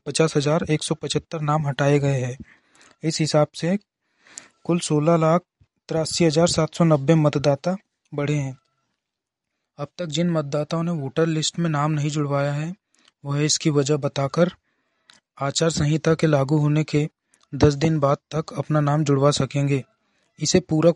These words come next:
वोटर लिस्ट के नाम से नामांकन वापसी के दिन प्रकाशित किया जाएगा। पूरक वोटर लिस्ट वाले मतदाता भी वोटिंग कर सकेंगे। इस चुनाव में बुजुर्ग और दिव्यांगों को घर से ही मतदान करने की सुविधा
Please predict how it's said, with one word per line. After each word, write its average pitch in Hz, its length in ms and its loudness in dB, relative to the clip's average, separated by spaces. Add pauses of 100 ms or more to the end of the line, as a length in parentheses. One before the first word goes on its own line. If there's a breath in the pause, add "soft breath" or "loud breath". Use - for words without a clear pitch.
वोटर 156 240 4
लिस्ट 160 300 4
के 170 120 -2
नाम 151 240 0
से 151 140 -6
नामांकन 147 500 0
वापसी 151 380 0
के 156 100 0
दिन 160 160 0
प्रकाशित 147 560 -2
किया 151 180 2
जाएगा। 139 420 4 (680)
पूरक 151 300 0
वोटर 165 260 6
लिस्ट 160 320 2
वाले 151 200 4
मतदाता 147 540 2
भी 156 240 -2 (480 soft breath)
वोटिंग 151 320 0
कर 156 160 4
सकेंगे। 143 520 2 (920 soft breath)
इस 180 160 2
चुनाव 160 320 4
में 170 220 2
बुजुर्ग 147 360 0
और 160 160 2
दिव्यांगों 147 600 2
को 160 280 2 (460)
घर 147 180 2
से - 140 2
ही 165 80 2
मतदान 151 420 0
करने 156 320 2
की 165 100 0
सुविधा 156 600 0